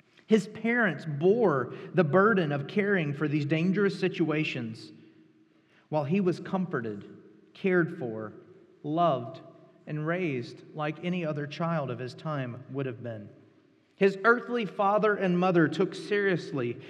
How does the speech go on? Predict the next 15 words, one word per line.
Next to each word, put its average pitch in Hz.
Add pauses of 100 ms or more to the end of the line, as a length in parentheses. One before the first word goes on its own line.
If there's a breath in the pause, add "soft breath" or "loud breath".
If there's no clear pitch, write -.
(140 loud breath)
the 190
task 196
given 202
to 165
them 131 (200 loud breath)
by 160
the 156
angelic 160
visits, 143 (380 loud breath)
that 151
they 208
would 156
parent 185 (200 loud breath)
the 165
Savior 165